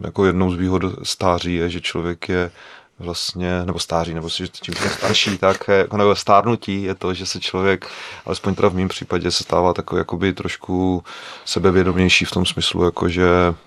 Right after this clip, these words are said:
eh, jako, pevnější v kramflecích, že už, eh, tolik neřeší, co si o něj, jako, lidi myslí, takže, takže vlastně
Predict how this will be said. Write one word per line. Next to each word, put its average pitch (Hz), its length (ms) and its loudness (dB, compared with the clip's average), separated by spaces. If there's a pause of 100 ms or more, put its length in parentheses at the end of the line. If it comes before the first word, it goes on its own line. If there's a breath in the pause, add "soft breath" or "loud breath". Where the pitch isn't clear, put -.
(160)
eh, - 20 -2 (480)
jako, 87 180 -4
pevnější 87 420 0
v - 80 -4
kramflecích, 87 640 0
že 87 140 4
už, - 420 0 (100)
eh, 82 40 -4 (380 loud breath)
tolik 90 200 0
neřeší, 87 400 2
co - 120 -4
si - 160 -2
o - 20 0
něj, 87 220 2
jako, 90 340 0 (360)
lidi 87 280 -2
myslí, 87 400 0
takže, 87 400 2 (460 loud breath)
takže 82 280 0
vlastně 87 420 2